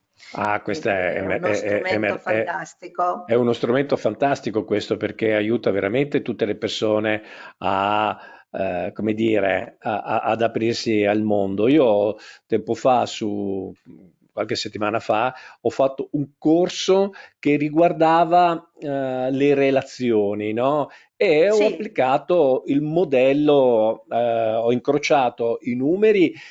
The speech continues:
Speaker 1: dell'enneagramma con i numeri pitagorici e i numeri della chiave di nascita,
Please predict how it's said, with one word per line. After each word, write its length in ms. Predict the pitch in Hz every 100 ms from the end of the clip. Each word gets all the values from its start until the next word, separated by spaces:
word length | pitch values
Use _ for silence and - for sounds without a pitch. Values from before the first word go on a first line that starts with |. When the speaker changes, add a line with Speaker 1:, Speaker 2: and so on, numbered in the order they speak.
| -
Speaker 1:
dell'enneagramma 1900 | - 104 98 110 117 123 120 120 - 113 120 120 117 117 110 104 101 95 101
con 260 | - 127 123
i 80 |
numeri 420 | 127 151 143 120 107
pitagorici 1040 | 139 139 156 160 143 151 175 - 196 226 -
e 520 | 160 147 180 208 -
i 100 | 143
numeri 320 | 147 170 185
della 200 | 139 127
chiave 320 | 127 160 156 135
di 120 | 180
nascita, 640 | 139 117 - 156 180 156